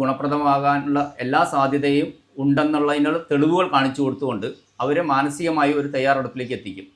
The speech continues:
അതിനുശേഷം നമ്മൾ ചികിത്സ ചെയ്യുകയും അവർക്ക് മക്കളുണ്ടാവുകയും ചെയ്യുന്നു. മക്കളുണ്ടാവുന്ന ശേഷമാണ് അവർക്ക്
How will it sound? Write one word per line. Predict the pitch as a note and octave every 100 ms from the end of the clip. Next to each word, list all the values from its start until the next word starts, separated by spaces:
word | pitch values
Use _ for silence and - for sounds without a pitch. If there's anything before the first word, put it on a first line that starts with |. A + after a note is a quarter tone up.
| _ _ _ _ _
അതിനുശേഷം | B2+ E3 D3+ C3+ E3+ D3
നമ്മൾ | C#3 C#3+
ചികിത്സ | B2+ C3 D#3
ചെയ്യുകയും | B2+ A#2 G#2 D3 - _ _ _ -
അവർക്ക് | G#2+ C3 C#3+ G#2+ C3+
മക്കളുണ്ടാവുകയും | B2+ D3 C#3 C3 B2 B2+
ചെയ്യുന്നു. | G#2 F#2+ F#2+ A2+
മക്കളുണ്ടാവുന്ന | A2+ E3+ D#3 D3+ E3 E3+ D3
ശേഷമാണ് | C#3 D#3+ C#3+ C3+ -
അവർക്ക് | C3+ C3+